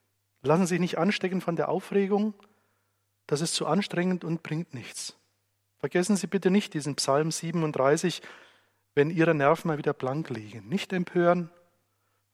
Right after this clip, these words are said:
an Gemüse denken, im Land des Glaubens bleiben, Lust an Gott haben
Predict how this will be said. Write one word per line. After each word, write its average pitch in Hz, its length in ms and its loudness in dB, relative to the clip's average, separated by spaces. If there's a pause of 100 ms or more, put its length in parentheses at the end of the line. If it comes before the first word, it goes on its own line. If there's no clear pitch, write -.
an - 60 -14
Gemüse 175 380 -2
denken, 170 520 -2 (960)
im 135 80 -8
Land 143 200 0
des 151 160 -2
Glaubens 156 480 -2
bleiben, 147 540 0 (480)
Lust 165 400 0
an 156 160 -4
Gott - 260 -2
haben 143 400 -2